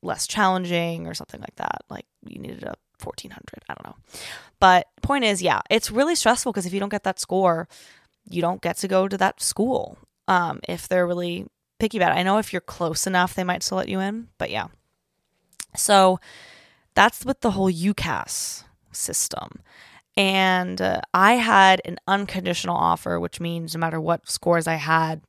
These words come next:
um, I was able to go to the University of York. But that's only because, and this is, I, it's more uncommon to get an unconditional offer is what I've heard. But I think the only reason I got it, it wasn't like I was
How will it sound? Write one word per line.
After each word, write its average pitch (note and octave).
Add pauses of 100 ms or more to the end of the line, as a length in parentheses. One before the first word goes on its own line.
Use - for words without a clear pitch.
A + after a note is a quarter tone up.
(520)
um, F2 (360)
I E3+
was E3 (380)
able -
to -
go -
to -
the -
University -
of -
York. -
But -
that's - (160)
only A#3
because, F3+
and G3
this G#3
is, A#3+
I, G3+
it's G3
more A3+
uncommon F3+
to -
get G3+
an G#3
unconditional G3+
offer G3+
is G3
what G#3
I've G3
heard. G3+ (420)
But -
I G#3
think A3+
the A#3+
only G#3+
reason G3+ (100)
I F3+
got F3+
it, F3
it -
wasn't F#3
like F3
I E2+
was E3